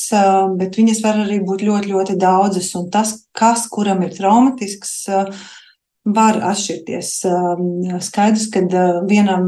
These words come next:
viens bērns var būt, piemēram, jūtīgāks un, un, uh, teiksim, strīdi vai,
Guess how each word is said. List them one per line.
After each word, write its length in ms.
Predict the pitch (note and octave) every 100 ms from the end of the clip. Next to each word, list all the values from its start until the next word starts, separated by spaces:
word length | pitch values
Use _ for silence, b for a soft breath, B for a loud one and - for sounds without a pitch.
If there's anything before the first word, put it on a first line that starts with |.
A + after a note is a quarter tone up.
| F3+
viens 260 | F#3 G3 F#3
bērns 300 | F#3 F#3 F#3
var 140 | F#3 F3+
būt, 140 | F3+
piemēram, 400 | F3+ F#3+ F3+ F3
jūtīgāks 800 | F3 F#3 A3 A3+ F#3+ F#3 F3+ F3+
un, 220 | F#3+ F3+ F3+
un, 340 | F3 F3+ F3+ F3+
uh, 340 | F3 F3 F3 F3 - F#3 F3+
teiksim, 580 | F#3 F3+ - F#3 F3+ F3+ B B B
strīdi 840 | - - - G#3 G#3 A3 A#3 G#3 F#3+ B B B
vai, 440 | - F3+ F#3 F3+